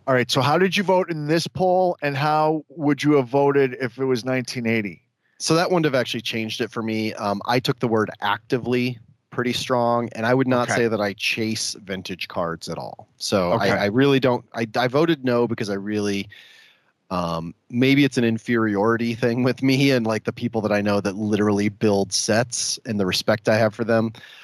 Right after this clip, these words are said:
Speaker 2: But while I've, I mean, I've probably bought two vinta-, three vintage cards this year, I'd say. I don't know if that's enough to qualify as actively
Speaker 1: Well, let
Speaker 2: collecting.
Speaker 1: me ask you this. If I gave you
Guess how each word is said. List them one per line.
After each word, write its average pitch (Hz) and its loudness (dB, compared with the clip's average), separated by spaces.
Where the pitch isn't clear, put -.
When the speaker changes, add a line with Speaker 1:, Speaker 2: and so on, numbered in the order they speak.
Speaker 2:
But 117 2
while 127 2
I've, 123 -4
I 139 -2
mean, 135 2
I've 127 -2
probably 147 -2
bought 117 -2
two 143 -6
vinta-, 123 -4
three 160 -2
vintage 135 -2
cards 127 0
this 123 -2
year, 123 2
I'd 120 0
say. 123 0
I 117 -4
don't 113 2
know 110 2
if 104 -4
that's 104 -2
enough 95 -2
to - -14
qualify 87 -2
as 85 -6
actively 90 -6
Speaker 1:
Well, 165 0
let 156 4
Speaker 2:
collecting. 180 4
Speaker 1:
me 185 4
ask - 0
you 175 4
this. 139 2
If 139 -10
I 156 2
gave 165 2
you 135 2